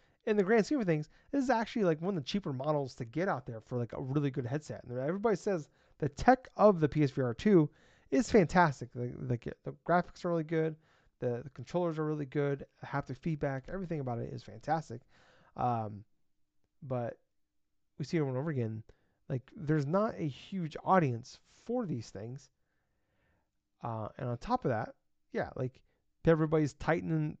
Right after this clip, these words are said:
that belt a little bit on spending. You know, we're all being, trying to be a little more fiscally responsible, um, right now, uh, I think, and, like, or if you're gonna spend money, you wanna make sure you're,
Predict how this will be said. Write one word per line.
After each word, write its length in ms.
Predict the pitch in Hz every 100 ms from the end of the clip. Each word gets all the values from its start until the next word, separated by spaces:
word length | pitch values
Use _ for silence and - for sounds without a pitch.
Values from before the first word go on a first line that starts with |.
| -
that 360 | 139 - 139
belt 280 | 160 175 -
a 40 | 151
little 200 | 139 127
bit 280 | 120 123 -
on 400 | 127 120 117 120
spending. 500 | 120 - 127 135 175 214 _ _ -
You 80 | 123
know, 100 | 123
we're 240 | 120 127
all 360 | 123 123 120 - _ _
being, 180 | - 135
trying 180 | 131 135
to 60 | 127
be 60 |
a 40 | 127
little 140 | 127
more 120 | 123
fiscally 380 | - 127 - 123
responsible, 640 | 120 - 120 - 147 170 - - - -
um, 380 | 127 123 120 120
right 140 | 127 135
now, 300 | 151 160 160 - - - -
uh, 180 | 127
I 140 | 127 135
think, 300 | 170 180 185
and, 160 | 143
like, 180 | 135 131
or 140 | 165 156
if 140 | -
you're 120 | 151
gonna 140 | 156 143
spend 260 | - 147
money, 220 | 143 165
you 160 | 131 123
wanna 140 | 123
make 160 | 120 117
sure 200 | - 123
you're, 240 | 113 110